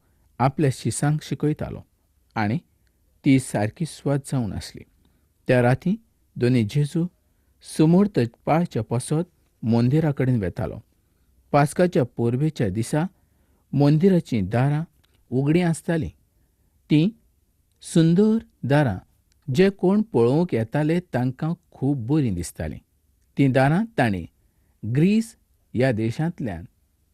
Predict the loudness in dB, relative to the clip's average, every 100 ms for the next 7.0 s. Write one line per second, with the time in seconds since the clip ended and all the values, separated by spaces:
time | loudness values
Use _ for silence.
0 | _ _ _ _ _ -4 -2 -2 -4 -6
1 | -10 -14 -16 -18 _ _ _ _ _ _
2 | _ _ 2 2 -2 _ _ _ _ _
3 | _ -2 2 4 4 2 2 0 2 0
4 | -2 -2 0 0 -2 -6 _ -4 0 0
5 | 0 -2 -4 -4 -4 -6 -8 -12 -14 -16
6 | -16 _ _ _ _ _ _ _ 0 0